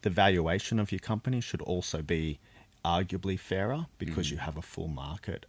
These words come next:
Speaker 1: appraising
Speaker 2: Right.
Speaker 1: what it believes is, is the fair value of your
Speaker 2: Which,
Speaker 1: company,
Speaker 2: of course,
Speaker 1: but
Speaker 2: works
Speaker 1: we
Speaker 2: both
Speaker 1: can,
Speaker 2: ways.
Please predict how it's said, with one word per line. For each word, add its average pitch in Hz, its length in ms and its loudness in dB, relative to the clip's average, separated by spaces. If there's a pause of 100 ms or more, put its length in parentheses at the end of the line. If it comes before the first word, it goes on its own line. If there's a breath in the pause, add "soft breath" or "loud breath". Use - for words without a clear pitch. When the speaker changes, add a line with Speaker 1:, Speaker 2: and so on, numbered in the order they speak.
Speaker 1:
appraising 82 680 -4 (220)
Speaker 2:
Right. 76 140 -8
Speaker 1:
what 92 140 2
it - 100 -4
believes 95 560 -2
is, 98 240 -2
is - 180 -2
the 101 120 0
fair 95 300 0
value 92 300 4
of 92 100 0
your 92 100 6
Speaker 2:
Which, 135 100 12
Speaker 1:
company, 180 280 8
Speaker 2:
of 170 60 6
course, 110 240 12
Speaker 1:
but 117 80 4
Speaker 2:
works 101 240 6
Speaker 1:
we 110 60 8
Speaker 2:
both 95 160 10
Speaker 1:
can, 104 100 10
Speaker 2:
ways. 113 640 12